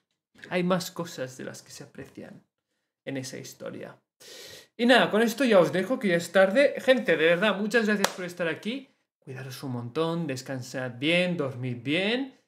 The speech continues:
Y espero que os lo hayáis pasado bien. Muchas gracias, Karma, por esa maravillosa poesía que me has hecho. De verdad que me ha encantado, de verdad.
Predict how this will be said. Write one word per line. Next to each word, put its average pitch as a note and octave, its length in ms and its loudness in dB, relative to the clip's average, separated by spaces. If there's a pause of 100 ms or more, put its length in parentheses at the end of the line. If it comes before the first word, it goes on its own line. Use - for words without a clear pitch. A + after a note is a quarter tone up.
(280)
Y D3 540 0
espero C3 300 -4
que D3 100 -12
os C#3 60 -12
lo C#3+ 60 -2
hayáis C#3 220 0
pasado D3 360 -6
bien. G#3 500 -4 (180)
Muchas D3+ 320 -4
gracias, D#3+ 300 -2
Karma, E3 380 -2
por C#3+ 220 0
esa D#3 260 -2
maravillosa D3+ 920 -2
poesía C3+ 360 -6
que C#3+ 80 -14
me C3+ 100 -6
has C3 120 -12
hecho. D#3 180 -8
De E3 80 -2
verdad C3+ 300 -2
que D#3 80 -8
me C3+ 240 -10
ha C#3+ 40 -4
encantado, C3+ 600 -4
de F3+ 100 -2
verdad. C#3+ 480 -4